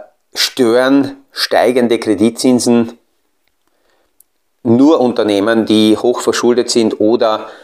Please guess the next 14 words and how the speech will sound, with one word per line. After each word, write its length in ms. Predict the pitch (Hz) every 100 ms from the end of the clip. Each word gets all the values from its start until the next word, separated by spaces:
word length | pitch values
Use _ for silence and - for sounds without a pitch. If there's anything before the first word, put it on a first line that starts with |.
| _ -
auf 320 | 113 - -
Pump 300 | 147 139 -
überhaupt 480 | 131 123 104 95 104
einmal 220 | 98 92
jetzt 220 | 95 -
dabei 260 | - 78 95
sind, 200 | 107 92
ihre 200 | 95 95
Geschäftsmodelle 680 | 92 107 - 95 85 80
aufzubauen. 640 | 71 80 - 90 95 131 165 _ _ _ _ _ _ _ _ _ -
Die 60 | 101
große 360 | 113 139 139
Gefahr 680 | 120 123 - 87 92 123 127
geht 380 | 101 117 139